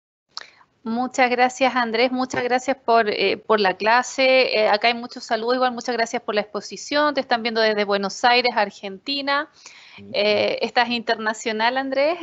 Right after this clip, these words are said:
Speaker 1: Eh, agradecer, em, la, la información para tomar decisiones y opinar informado, que, que es lo
Speaker 2: Claro.
Speaker 1: esencial para, para todos.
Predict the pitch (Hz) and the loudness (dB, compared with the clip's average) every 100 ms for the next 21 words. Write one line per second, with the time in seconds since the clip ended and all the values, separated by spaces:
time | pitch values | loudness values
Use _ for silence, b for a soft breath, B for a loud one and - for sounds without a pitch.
0 | 311 - 226 220 - 214 214 214 208 - | -4 0 0 0 0 2 2 0 -4 0
1 | 254 302 339 - 220 220 214 208 202 196 | 2 2 0 -2 -4 -2 -4 -6 -10 -10
2 | 190 - - 202 - 214 226 214 233 208 | -14 -16 -12 -8 -6 -2 -4 -2 -2 -2
3 | 196 196 - 233 285 - 233 220 208 214 | -4 -6 -4 -4 -2 0 4 4 2 0
4 | 220 233 233 254 - 202 - 233 277 311 | 2 2 2 -6 -8 -14 -6 -2 -2 -2
5 | 277 262 214 214 233 269 - 226 - 214 | -4 -6 -2 2 2 2 -4 -12 -6 -4
6 | 214 240 220 214 214 202 214 220 226 220 | 2 2 2 -2 -4 -4 -4 -6 -6 -6
7 | 214 - 240 240 254 247 240 233 220 220 | -8 -2 -2 0 0 0 0 2 2 0
8 | 240 269 339 453 | 0 2 0 -4